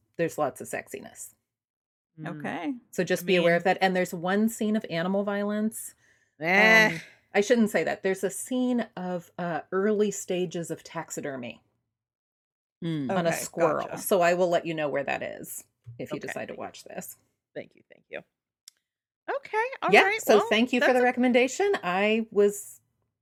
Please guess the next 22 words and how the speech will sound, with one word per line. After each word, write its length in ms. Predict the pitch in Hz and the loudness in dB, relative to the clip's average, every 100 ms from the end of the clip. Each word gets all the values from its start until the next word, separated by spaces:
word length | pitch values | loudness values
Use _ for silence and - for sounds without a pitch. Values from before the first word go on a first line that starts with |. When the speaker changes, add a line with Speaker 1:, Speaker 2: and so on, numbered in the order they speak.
| _ _ _ _ _ | _ _ _ _ _
Speaker 1:
thrilled. 480 | 196 185 175 277 392 - _ _ _ - _ _ | -4 -2 -2 -6 -12 -18 _ _ _ -20 _ _
<laughs> 480 | 403 392 - 403 _ | -4 -4 -6 -6 _
Speaker 4:
I'll 100 | 175 | -6
have 180 | 180 185 | -4 -4
to 60 | 185 | -6
check 260 | - 180 | -6 -6
it 60 | 190 | -4
out. 260 | 196 214 - _ _ _ _ _ | -6 -6 -10 _ _ _ _ _
Speaker 2:
Yeah, 220 | 156 190 320 | -6 -6 -4
Speaker 3:
That's 240 | 262 220 | -8 -6
Speaker 2:
no 60 | 220 | -6
kidding. 600 | 226 - - 240 254 311 - - | -6 -6 -6 -6 -4 -8 -8 -4
Speaker 3:
exciting. 180 | 254 | -2
<laughs> 20 | - | 6
Speaker 1:
It 100 | 202 | 8
was 160 | 196 | 6
Speaker 2:
Okay. 80 | - | -2
Speaker 1:
pretty, 380 | - 240 220 208 - | 0 2 4 2 2
it 40 | |
was 140 | 196 185 | 0 0
pretty 240 | - 190 | -2 -2
fun. 340 | 165 151 117 | 0 -6 -6